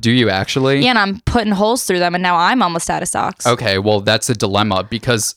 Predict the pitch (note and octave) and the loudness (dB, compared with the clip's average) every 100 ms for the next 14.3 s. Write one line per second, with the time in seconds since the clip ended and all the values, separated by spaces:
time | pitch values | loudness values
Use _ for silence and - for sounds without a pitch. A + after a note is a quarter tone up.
0 | - B2+ C3 C#3 B2 _ _ - B2+ D#3+ | -8 0 2 2 -4 _ _ -6 -4 -4
1 | - D#3+ - A#2+ A#2 G#2+ F#2+ G2 _ _ | -4 -6 -4 -4 -2 -2 -2 -6 _ _
2 | _ _ A2+ A2+ B2 G2+ G2+ G2 G2 G#2+ | _ _ 2 4 4 2 0 0 0 -2
3 | A2+ - G#2+ G#2+ - B2 - _ - A2 | -6 0 2 2 0 -4 -4 _ -4 -2
4 | A2 F#2+ - G2 F2 - - - - A2+ | -2 -4 0 0 0 -4 -10 -8 -2 0
5 | G#2+ - A2+ G#2 - G#2+ G2+ - G2+ G2 | 0 0 -2 -2 -2 -4 -2 -4 -4 -2
6 | F#2+ F#2+ F#2+ F#2+ F#2+ F#2+ - A#2+ A#2+ A#2+ | 0 0 -2 -4 -6 -6 0 0 0 2
7 | D4 - G#2+ A#2 - E3+ F3+ D#3+ C#3 A2+ | 0 0 -2 0 0 -2 0 2 2 0
8 | - A2+ G#2 G#2+ G2+ F#2+ F#2+ F2+ B3 E4 | -2 -2 -2 0 0 0 -4 -2 0 2
9 | C#4+ D4+ D#4 - A#3 C4+ A#3+ C#4 - B3+ | 4 4 2 2 2 2 2 2 2 0
10 | C#4 A#3 G3+ F3+ G3 - G3+ G3+ G#3+ A#3+ | 2 0 2 0 -2 -2 -2 -2 -2 0
11 | A3+ - G#3 - A#3+ A3 G3+ F#3 - G#3+ | 0 0 -2 -2 0 0 0 -2 -2 0
12 | C4 F3+ F3+ - _ - A#3+ B3 A#3+ A3 | 2 0 -2 -6 _ -2 0 0 0 0
13 | A3+ A3 - - D#4 - D#4 - A3 A3+ | 2 0 -2 -4 -4 -2 -2 -2 -4 -2
14 | A3 A3+ A3+ | 0 -2 -4